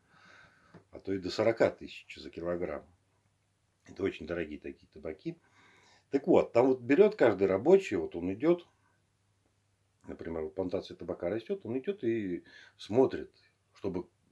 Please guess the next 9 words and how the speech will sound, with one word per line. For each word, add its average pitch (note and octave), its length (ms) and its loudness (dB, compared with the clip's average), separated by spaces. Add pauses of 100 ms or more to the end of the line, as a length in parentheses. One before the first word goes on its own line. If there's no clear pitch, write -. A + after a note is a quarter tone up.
(120)
лист B2+ 340 -10
определенный F2+ 760 -2
какой-то, - 500 -14
там, C2+ 260 -18
нижний G#2 380 -8
лист, F#2 340 -8
да, G#2 340 -4
он, G#2+ 260 -6 (760)
например, F2 720 -4